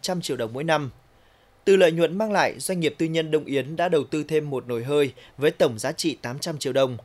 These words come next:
Trong đó, kinh phí khuyến công hỗ trợ một trăm chín mươi lăm triệu đồng. Nồi hơi là thiết bị chính trong dây chuyền chế biến tinh dầu quế.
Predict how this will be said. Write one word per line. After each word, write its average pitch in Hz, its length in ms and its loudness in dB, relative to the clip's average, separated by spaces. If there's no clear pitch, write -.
Trong 160 220 0
đó, 139 100 2
kinh 156 220 -2
phí 135 160 -6
khuyến 143 200 -6
công 156 220 0
hỗ 151 140 -4
trợ 160 200 0
một 123 220 -8
trăm 143 200 -4
chín 131 200 -6
mươi 165 80 -4
lăm 151 160 -2
triệu 127 140 -4
đồng. 127 260 0
Nồi 190 220 2
hơi 233 180 4
là 175 240 4
thiết 277 200 -8
bị 160 200 2
chính 151 280 -4
trong 185 180 -2
dây 170 120 -2
chuyền 135 300 -2
chế 135 160 -4
biến 135 200 -4
tinh 165 180 -2
dầu 127 160 -2
quế. 131 360 -2